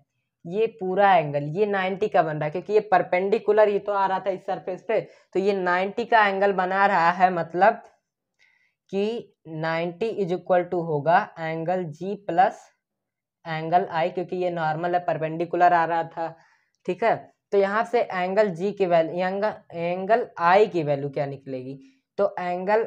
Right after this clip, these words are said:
I is equal to नाइंटी माइनस एंगल G, तो ये हमारा सेकंड इक्वेशन हो गया, ये हमारा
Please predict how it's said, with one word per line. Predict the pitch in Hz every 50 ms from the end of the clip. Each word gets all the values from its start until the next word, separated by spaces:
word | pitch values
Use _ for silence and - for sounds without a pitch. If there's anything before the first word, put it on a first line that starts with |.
| - - 185
I | 180 180 190 202 233 240 - -
is | 190 170 156
equal | 180 170 175 196 196 196 196
to | 202 214 196
नाइंटी | 190 180 170 160 160 165 170 175 175 175 190 208 208
माइनस | 202 185 170 165 165 170 185 208 233 - - _ - 175
एंगल | 165 160 160 165 160 180 208 240 254 247 - - _ _ _ _ _ _ _ _ -
G, | 156 147 151 156 147 143 147 _ _ _ _ _ _ _ _ _ _
तो | 170 175
ये | 190 214
हमारा | 208 190 185 190 202 208
सेकंड | 202 - 185 156 - 190 196 196
इक्वेशन | 196 196 - 202 202 202 - 214 208
हो | 202 202
गया, | 190 214
ये | 208 202 202
हमारा | 196 185 175 175 185 190